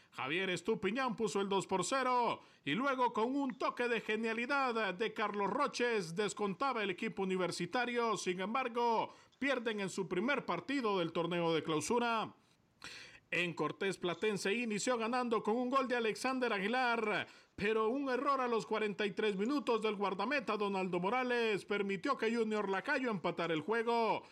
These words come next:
Y Brian Martínez al cierre del primer tiempo con un golazo puso el dos uno. En la segunda parte, el debutante Marco Martínez anotaba en su propia meta después de un centro de Romero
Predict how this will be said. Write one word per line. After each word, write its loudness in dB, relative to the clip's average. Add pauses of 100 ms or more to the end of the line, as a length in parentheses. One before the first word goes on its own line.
(240)
Y -8
Brian -2
Martínez -2
al 0
cierre 0
del -2
primer 0
tiempo 0
con 0
un -2
golazo 0
puso 0
el -2
dos 0
uno. 2 (640)
En -2
la 0
segunda -2
parte, 0
el -2
debutante 2
Marco 0
Martínez 0
anotaba 0
en 0
su -2
propia 0
meta 0
después 0
de -2
un 0
centro 0
de 0
Romero 0